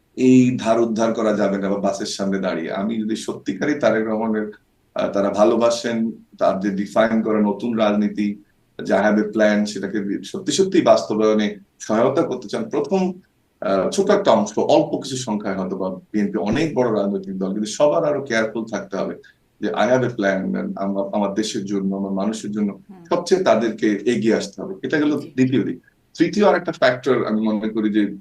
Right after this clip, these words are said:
Speaker 1: এই যে I have a plan-এর যে কথাটা আপনি বললেন, যে রাষ্ট্রীয় দুর্নীতি এবং অনাচারের একটা বিষয় আছে, এবং অনেক ফ্যাসিস্টের কথা আমরা বলছি, আহ, সেটা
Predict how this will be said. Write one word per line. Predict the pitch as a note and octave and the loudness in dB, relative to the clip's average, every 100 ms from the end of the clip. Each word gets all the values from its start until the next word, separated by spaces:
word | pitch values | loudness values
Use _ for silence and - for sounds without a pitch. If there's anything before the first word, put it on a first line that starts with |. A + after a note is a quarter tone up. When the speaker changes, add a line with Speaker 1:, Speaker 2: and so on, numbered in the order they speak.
| _ - | _ -4
Speaker 1:
এই | A2+ | 0
যে | G#2+ | 2
I | A2 A2 | 2 2
have | A2+ | -2
a | A2 | 0
plan-এর | A2 A#2 G#2 | 0 0 0
যে | G2+ | -4
কথাটা | G2 G2 F#2+ F#2 | -6 -8 -8 -10
আপনি | - G2 | -8 -2
বললেন, | G2 F#2+ F2+ - _ _ _ - | 0 0 -4 -12 _ _ _ -6
যে | A2 G#2+ - G#2+ G#2 | 0 0 0 0 0
রাষ্ট্রীয় | G#2+ - - F3 E3+ C#3 | 0 -4 0 4 4 2
দুর্নীতি | C#3 B2+ B2 - G2 F#2 - | 0 0 -2 -6 -6 -6 -6
এবং | G#2+ G#2+ G#2 | -4 -2 0
অনাচারের | A#2 A#2+ B2+ A#2 A2+ | 0 0 0 0 -2
একটা | G#2+ G#2 | -4 -2
বিষয় | G2+ - G2 | -4 -2 -4
আছে, | - - | -4 -4
এবং | G2 G2+ | -4 -2
অনেক | A2 G#2+ | -2 -2
ফ্যাসিস্টের | G2 F#2+ A2 - A2+ | -4 -6 -8 -6 -8
কথা | G2+ G#2 | -4 -2
আমরা | G2+ | -2
বলছি, | F#2+ G2+ - G2 - _ _ _ - | -2 -4 -2 -6 -8 _ _ _ -8
আহ, | - G2 | -6 -4
সেটা | - - | -8 -6